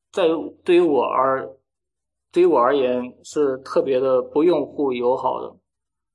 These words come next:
他必须得把很多话分别的输入到画面上来，这就是一种分散注意力。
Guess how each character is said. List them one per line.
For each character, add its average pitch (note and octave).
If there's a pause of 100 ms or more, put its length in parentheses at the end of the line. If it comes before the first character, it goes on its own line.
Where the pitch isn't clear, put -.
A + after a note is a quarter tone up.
(120)
他 F3
必 F3
须 F#3+
得 C#3
把 C3+
很 C3
多 D3+
话 C3+ (200)
分 G#3
别 F3
的 B2+
输 D#3+
入 C#3+
到 B2
画 C#3
面 B2+
上 B2
来， C3 (760)
这 F3 (200)
就 F#3+
是 F3
一 E3
种 B2
分 E3
散 D#3+
注 D#3
意 D#3+
力。 C#3